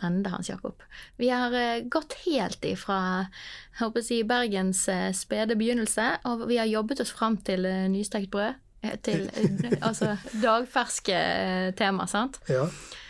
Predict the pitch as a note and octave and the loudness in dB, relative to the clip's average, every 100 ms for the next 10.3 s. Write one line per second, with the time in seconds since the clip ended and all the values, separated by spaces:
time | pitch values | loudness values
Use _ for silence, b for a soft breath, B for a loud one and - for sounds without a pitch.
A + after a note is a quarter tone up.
0 | B B B - - A#3 B3 B3 B3+ B3 | B B B -16 -4 0 2 2 0 0
1 | A#3+ - - - - - - - - - | -2 -6 -14 -20 -20 -20 -20 -20 -12 -2
2 | A3+ A3 A3 A#3 - A3+ F3+ G3 - - | 0 2 0 -4 -2 -2 0 -2 -4 -10
3 | - - - - D3+ C#3 E3+ G3 - A#3+ | -10 -14 -8 0 2 4 2 -2 0 -2
4 | A#3+ E3+ F3 A3+ B B C#3+ F3 A3+ A#3 | 0 -2 -2 -4 B B 0 2 2 0
5 | A3+ F#3 F3+ A3 A3 G#3+ F#3+ G#3+ G3+ F#3+ | -2 -2 0 2 2 4 4 2 2 2
6 | F#3+ F3 E3 F3+ F#3 F#3 F3+ F#3 F#3+ G3 | 2 2 0 2 2 2 2 2 0 0
7 | G#3 A#3 A3 - F3+ F3+ - G3+ F#3 F#3 | 2 2 2 0 0 0 -2 0 2 2
8 | G3 G3+ F#3+ F#3+ F#3+ F#3+ C4+ - G#3 G#3 | 2 2 2 2 2 2 2 0 2 2
9 | G#3 G#3 G#3+ - G3 G3 C#4 G3+ G3 - | 2 2 0 0 -2 0 0 2 2 0
10 | A3 A#3 | 0 0